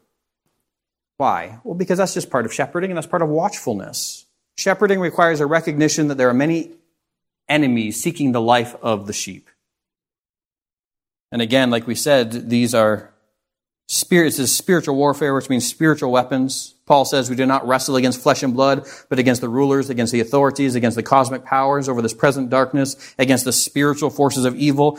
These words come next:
in the heavenly places." And so as elders, watchful prayer is the same as taking up what? Uh, spiritual weapons. The weapons of our warfare are not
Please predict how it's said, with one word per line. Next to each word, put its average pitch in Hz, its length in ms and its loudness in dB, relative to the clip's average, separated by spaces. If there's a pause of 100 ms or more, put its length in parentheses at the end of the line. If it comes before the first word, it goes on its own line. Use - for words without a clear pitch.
(140)
in 123 120 0
the 120 60 -2
heavenly 135 300 2
places." 139 640 -4 (680)
And 135 80 -4
so 143 100 6
as 135 180 2
elders, 151 440 2
watchful 135 540 0
prayer 147 520 0
is 143 220 -4
the 127 60 -4
same 147 320 0
as 131 100 -2
taking 147 460 -2
up 143 240 0
what? 143 600 -2
Uh, 117 140 4
spiritual 156 540 0
weapons. 160 400 0
The 143 100 0
weapons 139 320 2
of 135 80 -6
our 135 100 4
warfare 139 400 0
are 131 180 0
not 143 420 0